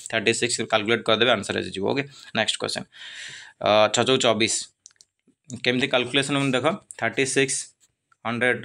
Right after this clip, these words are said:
ଅ, ଥାଉଜେଣ୍ଡର ଡିଭାଇଡେଡ୍ ବାଇ ହଣ୍ଡ୍ରେଡ୍ କଲା ପରେ ଅପସନ୍ ହଟିଲା, ଅ, ତ ସିକ୍ସ ଇଣ୍ଟୁ ଫୋର୍, ଫୋର୍, ଫୋର୍ ଆସିବା ଦରକାର ଆପଣଙ୍କ ୱିନିଟ୍ ପ୍ଲେସ୍‌ରେ। ତ ଅପସନ୍ ଡି ହେଲା କରେକ୍ଟ ଆନ୍ସର୍, କାଲକୁଲେସନ୍ କରିକି କିଛି ଦରକାର ନାହିଁ। ଦେନ୍ ଗଲା, ହ୍ୱାଟ୍ ଇଜ୍ ଦ ଇଣ୍ଟରେଷ୍ଟ ଟ୍ୱେଣ୍ଟି ଫାଇଭ୍ ହଣ୍ଡ୍ରେଡ୍, ଅ, for ଟୁ ଇୟର୍ସ at the rate of four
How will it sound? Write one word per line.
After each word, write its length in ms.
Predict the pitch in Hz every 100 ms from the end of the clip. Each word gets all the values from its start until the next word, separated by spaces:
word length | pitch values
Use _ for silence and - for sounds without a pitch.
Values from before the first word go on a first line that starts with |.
| 117
ଅ, 20 | 113
ଥାଉଜେଣ୍ଡର 400 | 117 117 117 120 190 196
ଡିଭାଇଡେଡ୍ 320 | 120 120 127 127
ବାଇ 60 | 123
ହଣ୍ଡ୍ରେଡ୍ 220 | 123 123 120
କଲା 140 | 104 98
ପରେ 140 | 135 - _ _ - 110
ଅପସନ୍ 220 | - 127
ହଟିଲା, 240 | 120 135 - - - - - - _ -
ଅ, 80 | 110 113 113
ତ 140 | - 123 120
ସିକ୍ସ 340 | - 135 147 151
ଇଣ୍ଟୁ 180 | 139 143
ଫୋର୍, 220 | 143 143
ଫୋର୍, 280 | 135 120 101
ଫୋର୍ 280 | - 127 135
ଆସିବା 220 | 127 131
ଦରକାର 320 | 123 - 123
ଆପଣଙ୍କ 240 | 117 117 117
ୱିନିଟ୍ 380 | 117 117 117 110
ପ୍ଲେସ୍‌ରେ। 320 | 113 107 143 214
ତ 120 | 117
ଅପସନ୍ 320 | 107 120 113
ଡି 140 | 117
ହେଲା 160 | 104 127
କରେକ୍ଟ 320 | 139 104 -
ଆନ୍ସର୍, 220 | 98 110
କାଲକୁଲେସନ୍ 480 | 107 104 113 107 113
କରିକି 180 | 107 110
କିଛି 80 | 104
ଦରକାର 240 | 98 -
ନାହିଁ। 120 | - - _ - - - _
ଦେନ୍ 140 | 131 135
ଗଲା, 140 | 143
ହ୍ୱାଟ୍ 200 | 143 143
ଇଜ୍ 80 | 156
ଦ 40 |
ଇଣ୍ଟରେଷ୍ଟ 440 | 165 147 139 160 143
ଟ୍ୱେଣ୍ଟି 340 | 143 131 151
ଫାଇଭ୍ 300 | 147 147 147 143 131 - 117 117
ହଣ୍ଡ୍ରେଡ୍, 520 | 117 120 120 123 170 - _ _ _ _ _
ଅ, 120 | 117 110 110 113 - -
for 160 | 139 143
ଟୁ 240 | 139 151
ଇୟର୍ସ 280 | 131 123 131
at 80 | 120
the 100 | 127
rate 160 | 127
of 80 | 139
four 200 | - 135